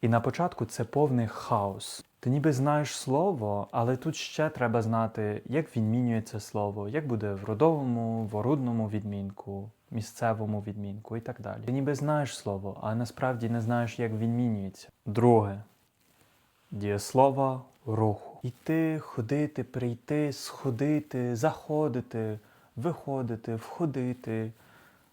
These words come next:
зайти. Треба не просто знати дієслово, а відчувати ситуацію, і це приходить не одразу.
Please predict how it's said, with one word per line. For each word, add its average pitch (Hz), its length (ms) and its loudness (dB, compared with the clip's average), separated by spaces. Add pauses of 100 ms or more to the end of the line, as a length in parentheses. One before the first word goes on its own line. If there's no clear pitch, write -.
(260)
зайти. 139 800 0 (460)
Треба 135 280 4
не 139 80 0
просто 151 360 -2
знати 117 380 2
дієслово, 117 720 0
а 117 80 4
відчувати 139 560 2
ситуацію, 120 840 0
і 113 80 -6
це 151 200 -2
приходить 113 680 -4
не 113 280 2
одразу. 98 540 -2